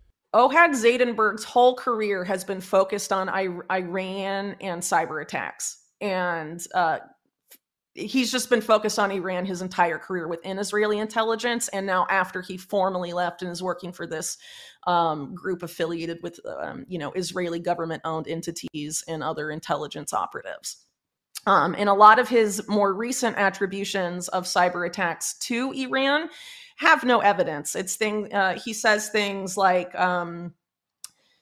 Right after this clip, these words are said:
uh, "This group acts like another Iranian cyber group used to act, therefore it must be Iranian," and doesn't provide any more detail than that.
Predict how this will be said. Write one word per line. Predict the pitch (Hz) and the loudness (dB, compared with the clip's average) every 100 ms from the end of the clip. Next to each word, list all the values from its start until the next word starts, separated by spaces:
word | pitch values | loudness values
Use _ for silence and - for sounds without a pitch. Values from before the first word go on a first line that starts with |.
| _ - | _ 2
uh, | 190 190 190 180 190 | 6 6 4 0 0
"This | 269 - | -2 -2
group | - 247 254 254 - - | -2 -2 0 -2 -8 -2
acts | 220 233 - 220 | 0 0 -2 2
like | 214 208 - | 2 2 0
another | 202 214 226 226 202 | 2 4 4 2 0
Iranian | 202 202 208 208 202 190 190 190 | -2 -2 -4 -4 -4 -6 -8 -10
cyber | 185 208 190 190 180 | 0 4 4 2 -4
group | 175 190 180 - | -4 -2 -4 -8
used | 196 240 247 - | -6 -4 -4 -2
to | 214 | -2
act, | 202 190 190 196 | 0 0 0 -2
therefore | 214 208 208 196 190 185 | -2 -2 -2 -4 -2 -2
it | 196 - | -4 -6
must | 190 - - | -6 -6 -8
be | 185 | -8
Iranian," | 170 160 151 147 123 131 185 - - | -6 -8 -10 -12 -12 -12 -14 -16 -6
and | 202 | -2
doesn't | 202 190 202 | 0 0 -2
provide | 208 190 190 180 | -2 2 2 2
any | 180 175 | -2 -6
more | 175 165 160 | -6 -4 -4
detail | 170 156 - 135 151 | -6 -10 -8 -8 -8
than | 151 | -10
that. | 147 117 | -8 -8